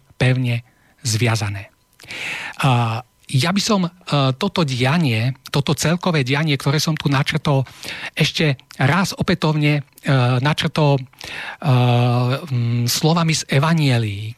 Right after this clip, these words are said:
ktoré, e, by sme si, e,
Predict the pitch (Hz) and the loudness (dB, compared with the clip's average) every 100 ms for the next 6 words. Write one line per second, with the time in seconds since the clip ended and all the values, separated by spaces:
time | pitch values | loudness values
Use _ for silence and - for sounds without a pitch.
0 | - 123 127 131 127 - - - - - | -4 0 2 4 0 -2 -18 -18 -18 -4
1 | 156 127 120 120 131 120 - 147 156 - | 2 2 4 2 2 0 0 0 0 0
2 | 135 131 | 2 2